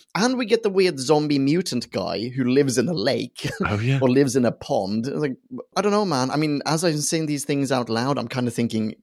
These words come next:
Speaker 1: "Yeah, wait, this is a great <laughs> serial." But, uh, for some reason, it doesn't really work.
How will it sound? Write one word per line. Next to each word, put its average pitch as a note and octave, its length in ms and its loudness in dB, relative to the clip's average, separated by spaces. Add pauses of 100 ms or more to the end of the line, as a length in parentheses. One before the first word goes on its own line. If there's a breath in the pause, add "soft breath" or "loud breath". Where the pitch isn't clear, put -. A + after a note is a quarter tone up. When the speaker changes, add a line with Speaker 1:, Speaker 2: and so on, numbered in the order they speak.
Speaker 1:
"Yeah, C3 180 -4
wait, A2+ 240 0
this B2 120 -4
is D#3 100 -2
a C3 60 2
great G#2+ 280 -2
<laughs> - 100 0
serial." D3+ 400 2 (560 loud breath)
But, - 280 2 (240)
uh, D3+ 60 -6 (280)
for D#3+ 80 0
some F#3+ 180 2
reason, F#3 200 4
it D#3+ 80 0
doesn't E3 180 0
really D#3 140 0
work. D3 480 -6